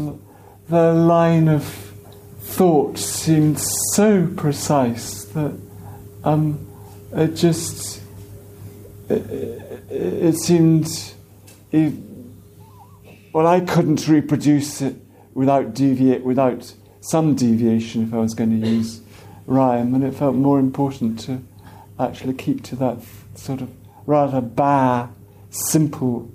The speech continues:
thought. Um, it makes better sense if I actually read the poem I'm thinking of. Um, it'll take me a moment to find, but, um, Akhmatova can sometimes write very, very simply,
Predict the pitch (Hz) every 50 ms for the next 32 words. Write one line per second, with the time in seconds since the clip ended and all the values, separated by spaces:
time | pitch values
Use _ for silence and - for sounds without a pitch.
0 | - - - - - 165 165 151 120 98 - - - - - - - - - -
1 | - - _ 170 175 175 160 170 226 247 226 226 - 175 160 151 147 - - 160
2 | 135 - - - 135 131 - 143 139 139 139 - - - - 139 135 131 - -
3 | - - - - - - - - - - - - - - - - - - 143 151
4 | 143 - 135 - - 147 143 135 135 131 131 131 131 131 165 151 135 - 123 107
5 | 101 101 98 98 - - - - - - - - - - - - - - - -
6 | - - - - 123 123 123 120 120 123 123 123 - - 135 131 104 120 120 117
7 | 120 123 131 143 139 127 110 95 - - - - - - 113 101 95 95 98 107
8 | - - - 117 113 - - - - - - - - - - - - - 196 190
9 | 190 190 196 - 202 196 196 214 214 208 202 208 196 196 190 - 196 185 - 208
10 | 190 180 180 190 185 180 180 - 180 175 160 156 160 175 170 170 165 160 165 165
11 | 160 160 - - 180 160 139 - - - 123 117 110